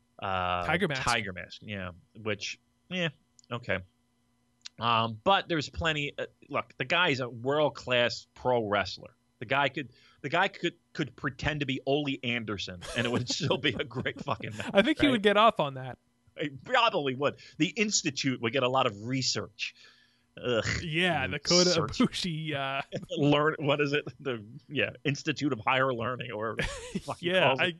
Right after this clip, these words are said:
Speaker 2: <laughs> you
Speaker 1: The
Speaker 2: know,
Speaker 1: art
Speaker 2: I,
Speaker 1: school of, uh,
Speaker 2: you know,
Speaker 1: yeah.
Speaker 2: Damon, I've been thinking about, uh, going back to college. May-, maybe
Speaker 1: Yeah?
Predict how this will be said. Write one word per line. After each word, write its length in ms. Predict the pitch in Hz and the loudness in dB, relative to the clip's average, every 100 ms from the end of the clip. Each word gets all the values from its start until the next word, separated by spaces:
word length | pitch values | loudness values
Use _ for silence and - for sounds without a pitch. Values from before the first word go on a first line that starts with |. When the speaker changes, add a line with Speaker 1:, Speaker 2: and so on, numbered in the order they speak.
| - | -14
Speaker 2:
<laughs> 80 | - | -16
you 420 | 208 180 - 302 | -14 -14 -8 0
Speaker 1:
The 80 | - | 4
Speaker 2:
know, 80 | 220 | 6
Speaker 1:
art 120 | 175 | 10
Speaker 2:
I, 60 | 214 | 8
Speaker 1:
school 640 | - - 127 123 123 131 | 8 -2 -8 -4 -4 -2
of, 200 | 113 104 | -4 -2
uh, 300 | 110 113 110 117 | -2 -2 -4 -6
Speaker 2:
you 80 | 180 | -6
know, 40 | |
Speaker 1:
yeah. 0 | |
Speaker 2:
Damon, 300 | 170 220 214 | 6 6 6
I've 100 | 156 | 0
been 120 | 156 147 | -4 -4
thinking 340 | 254 294 226 | -2 2 2
about, 320 | 165 131 139 | 2 -2 -4
uh, 160 | 135 131 | -6 -4
going 240 | 147 147 | -4 -2
back 160 | 147 143 | -2 -4
to 60 | 131 | -6
college. 560 | - 196 160 123 - | 0 2 2 -2 -12
May-, 140 | 151 156 | -10 -8
maybe 240 | 175 196 127 | -4 0 4
Speaker 1:
Yeah? 180 | 131 | 4